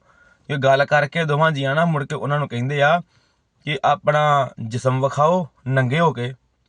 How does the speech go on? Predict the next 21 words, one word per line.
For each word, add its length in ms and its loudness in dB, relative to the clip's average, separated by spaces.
ਅਸੀਂ 160 4
ਤੁਹਾਡੀ, 520 0
ਅਹ, 180 4
ਫੋਟੋ 340 -2
ਲੈਣੀ 340 2
ਆ, 200 0
ਕੰਪਿਊਟਰ 460 -2
ਨਾਲ, 120 0
ਸਾਡੇ 100 2
ਕੋਲ 100 -2
ਕੰਪਿਊਟਰ 400 -4
ਲੱਗਾ 320 2
ਵਾ 160 4
ਘਰੇ, 380 -4
ਤੇ 100 -8
ਸਕੈਨ 420 2
ਕਰਨਾ 260 2
ਤੁਹਾਨੂੰ 220 0
ਬਿਮਾਰੀ 360 -2
ਕੀ 220 -8
ਆ।" 100 -10